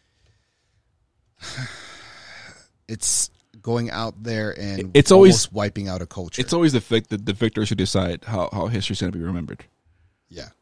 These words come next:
Speaker 2: I mean, in a, I, I mean, I hope, my only hope is obviously they find out who, who's still around, the,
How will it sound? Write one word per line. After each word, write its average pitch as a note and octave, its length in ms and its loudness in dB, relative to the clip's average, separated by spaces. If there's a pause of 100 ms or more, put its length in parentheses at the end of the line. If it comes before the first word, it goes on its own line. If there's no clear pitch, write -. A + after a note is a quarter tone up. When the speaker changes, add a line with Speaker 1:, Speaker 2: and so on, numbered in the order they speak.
(1400)
Speaker 2:
I G#2+ 100 -2
mean, A#2+ 280 6
in B2+ 100 6
a, A#2+ 100 6 (340)
I, G#2 120 -6 (180)
I A#2+ 120 -2
mean, C3 240 8
I A#2 100 4
hope, A#2 220 6
my A2 120 0
only D#3 160 4
hope C#3+ 200 4
is A2 100 2
obviously G#2+ 320 4
they - 20 2
find F#2 240 0
out F#2+ 140 0
who, G2 480 0 (1700)
who's A#2+ 200 4
still A2+ 180 4
around, G2 380 4 (1300)
the, G2 320 -2